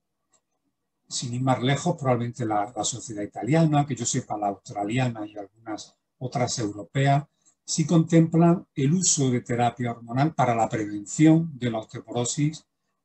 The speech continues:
en mujeres asintomáticas. Bien, esto es uno de los puntos que sin lugar a dudas puede modificarse en breve, y, porque cada vez son más las voces que reclaman el uso de terapia hormonal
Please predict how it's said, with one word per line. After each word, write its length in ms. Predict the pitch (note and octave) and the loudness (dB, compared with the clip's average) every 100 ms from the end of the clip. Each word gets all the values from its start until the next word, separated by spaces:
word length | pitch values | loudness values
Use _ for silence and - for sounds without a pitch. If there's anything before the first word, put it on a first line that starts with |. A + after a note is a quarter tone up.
| - | -6
en 200 | C3+ C#3+ | 0 0
mujeres 580 | A#2+ A2 C3+ C3 D3 C#3+ | 0 -4 -2 0 2 2
asintomáticas. 1200 | C3 B2+ A2+ - G#2 G2+ - _ - D#2+ - _ _ _ _ _ | 0 -2 -6 -6 -4 -6 -8 _ -16 -14 -14 _ _ _ _ _
Bien, 300 | - F3+ D#3+ - - _ - | 2 4 4 0 -20 _ -6
esto 260 | F#3+ - | -6 -2
es 100 | B3 | -2
uno 180 | F#3 E3+ | 2 4
de 100 | C#3+ | 6
los 140 | B2+ - | 2 2
puntos 540 | E3+ E3+ E3 F3 E3+ | 2 2 4 0 0
que 180 | - C#3+ | -6 -4
sin 260 | - C3 A2+ | -2 -4 -4
lugar 240 | A#2+ C3+ | -2 0
a 80 | B2+ | 0
dudas 540 | B2+ C3 C#3+ C3+ - _ | -2 2 2 2 -6 _
puede 520 | A#2+ B2+ C3+ C#3 C#3+ | -4 0 2 2 0
modificarse 1000 | B2+ A#2+ G#2+ - - - C3+ - C#3+ C3+ | -6 -10 -10 -14 -6 0 0 0 -2 0
en 140 | C3 A#2+ | -2 -2
breve, 440 | B2+ C3 B2+ D#3 _ _ _ _ | 0 0 -2 -4 _ _ _ _
y, 800 | A#2 G#2+ G#2 G2+ G2 G2 G2 _ _ _ _ _ | -14 -14 -16 -18 -20 -20 -20 _ _ _ _ _
porque 220 | C3 B2 | -12 -2
cada 200 | D3+ C3+ | 2 6
vez 220 | C#3+ D3 | 6 4
son 280 | - D#3 B2+ | 4 2 2
más 380 | B2 C3+ - C3+ | 2 2 0 -4
las 200 | G#2+ A2 | -6 -4
voces 440 | - B2+ - D3 C#3+ _ _ _ _ | 0 0 2 -2 -2 _ _ _ _
que 140 | - | -8
reclaman 840 | B2 A2 A2+ C3 B2+ B2+ C3+ C#3+ C#3+ _ _ _ | -6 -6 -4 2 2 4 2 0 -2 _ _ _
el 120 | C#3+ B2 | -8 -4
uso 220 | C3+ D#3 | 0 2
de 80 | C#3+ | 2
terapia 440 | B2+ A#2+ B2 B2 | 2 0 2 -2
hormonal 540 | A2 A2+ A2 B2 B2+ | -2 -6 -4 -4 -4